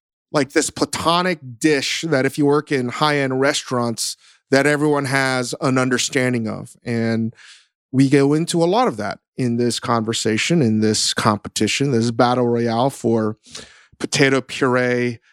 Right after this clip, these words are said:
supremacy. We recorded this a few weeks ago. I did mashed potatoes in a microwave. Chris did, I don't even know what he did. Oh, Chris did Robuchon potatoes. And, uh,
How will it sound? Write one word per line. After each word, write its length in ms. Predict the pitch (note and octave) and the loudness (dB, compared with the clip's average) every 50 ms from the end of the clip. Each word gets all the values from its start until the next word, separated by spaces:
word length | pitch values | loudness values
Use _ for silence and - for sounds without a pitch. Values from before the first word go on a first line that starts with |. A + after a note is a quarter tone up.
| _ | _
supremacy. 840 | - - - A#2 - - C3 B2 B2 A#2+ - - A2+ A#2+ B2 C3+ - _ _ _ _ _ _ _ _ _ _ _ _ _ _ _ - | -8 -4 -4 -4 0 0 0 2 0 0 -2 -4 -4 -6 -6 -8 -12 _ _ _ _ _ _ _ _ _ _ _ _ _ _ _ 2
We 60 | D#3 | 2
recorded 360 | D3 C#3+ C#3 - E3 D3+ D3+ D3 | 2 4 2 2 0 2 2 2
this 400 | D3+ D3 C#3+ - - - - - - | 0 0 0 -2 -4 -6 -8 -8 -6
a 80 | - - | -8 -8
few 260 | - - - D3 C3 | -4 -2 0 2 2
weeks 280 | B2 C3 B2 - - - | 2 0 -2 -2 -2 -4
ago. 500 | A2+ G#2 A2+ G#2 E2 E2 A#2+ D3+ D3+ - _ _ _ _ _ _ _ _ _ - | -2 -2 -2 -2 0 -2 -2 -4 -6 -10 _ _ _ _ _ _ _ _ _ -4
I 480 | - B2 A#2+ A#2+ B2 B2 B2 B2 B2 A#2+ | -2 0 0 2 0 2 0 0 0 -2
did 200 | - C3 B2+ A#2+ | 0 0 0 0
mashed 400 | A#2 A#2+ A#2+ A#2 A#2+ A#2 - - | 2 0 0 0 0 -2 -4 -6
potatoes 800 | - - - - A#2 A2 A2 A2 A2 A2+ A2+ A#2 A#2+ B2+ - - - | -8 -6 -2 0 2 2 2 2 2 2 2 0 0 -2 -4 -6 -4
in 140 | - C3 A2+ | -2 0 0
a 60 | A2 | 2
microwave. 880 | A2 A2 A2+ A2+ A#2 A2+ - B2 A2+ A#2 A2+ A2+ A#2 C#3 C#3+ C#3+ - _ | 2 2 2 0 0 -2 -2 0 0 2 2 2 2 0 -2 -4 -6 _
Chris 640 | _ - - - - C#3 C3 - - - - - - _ _ - | _ -12 -4 0 2 2 2 0 -2 -4 -4 -6 -8 _ _ 0
did, 420 | B2+ B2+ B2 B2 A#2+ A#2+ A2 - _ _ _ _ _ _ _ _ _ _ _ _ _ _ _ _ _ - | 2 2 4 2 0 -2 -4 -8 _ _ _ _ _ _ _ _ _ _ _ _ _ _ _ _ _ -6
I 120 | A#2+ B2 B2 | -4 -2 0
don't 180 | C3 B2 A#2 | 0 0 0
even 280 | A2+ A2 G#2+ G#2+ G#2+ G#2 | 0 0 0 0 0 0
know 200 | A2 A2+ A#2+ A#2+ | 2 2 2 2
what 260 | A2 G#2 G2+ G2+ G2+ | 2 0 -2 -2 -4
he 120 | - G#2 | -8 -6
did. 100 | - - | -2 2
Oh, 220 | - G#3 A3+ G3+ - | 4 4 4 2 0
Chris 280 | - - B3+ C#4 - | 0 0 0 0 0
did 220 | - A#3 G#3+ G3 E3+ | 0 0 0 0 0
Robuchon 680 | F3 E3 D#3+ D#3 D#3+ F3+ A3 A#3+ A#3+ - - E3 D3 C3+ | 0 -2 0 2 2 2 2 2 0 -2 0 -2 -2 -2
potatoes. 800 | C3+ - - B2 A2 G#2+ G#2+ G#2+ B2+ D#3+ D#3+ - - - - _ _ _ _ _ _ _ _ _ _ _ _ _ - | -4 -6 -4 -4 -4 -2 -2 -2 -4 -4 -4 -8 -12 -16 -18 _ _ _ _ _ _ _ _ _ _ _ _ _ 0
And, 580 | D#3 D3+ D3+ D3+ D3 D3 D3 D3 D3 D3 C#3 D3 | 2 2 4 4 2 2 2 0 -2 -2 0 0
uh, 420 | C#3+ C#3 C#3 C#3 C3+ B2+ A2+ | 2 2 2 2 0 0 -2